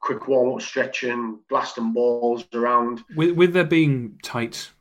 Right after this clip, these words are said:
Speaker 2: corridors, that you must have seen some tension with, between opposition players when you're snuggled in that close together, waiting to go out.
Speaker 1: Oh, yeah. I mean,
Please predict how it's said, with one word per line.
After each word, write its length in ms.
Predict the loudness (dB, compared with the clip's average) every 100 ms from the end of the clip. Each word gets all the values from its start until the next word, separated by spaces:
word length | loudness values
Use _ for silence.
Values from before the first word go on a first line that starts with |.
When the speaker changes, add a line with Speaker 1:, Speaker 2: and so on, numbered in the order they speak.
| _
Speaker 2:
corridors, 640 | -6 -2 -2 -2 -4 -8 -16 _ _
that 100 | 0
you 120 | 2 4
must 180 | 2
have 120 | -4 0
seen 240 | 2 2
some 460 | -2 -4 -4 -6 -6
tension 640 | 0 0 2 0 0 -6 -6
with, 200 | -4 -4
between 260 | -2 -2
opposition 420 | -2 -6 -6 -6
players 540 | -2 0 2 0 -6 -14 _ _ _
when 140 | -6 -2
you're 180 | 0
snuggled 360 | -2 -2 0 2
in 80 | 0
that 140 | -2
close 160 | -4 -6
together, 400 | -4 -4 -4 -4
waiting 200 | -6 -8
to 80 | -6
go 100 | -4
out. 240 | -2 -4 -10 _ _ _ _ -2
Speaker 1:
Oh, 200 | -2 -2 -8
yeah. 280 | -10 -10 -6
I 120 | -6
mean, 340 | -6 -10 -12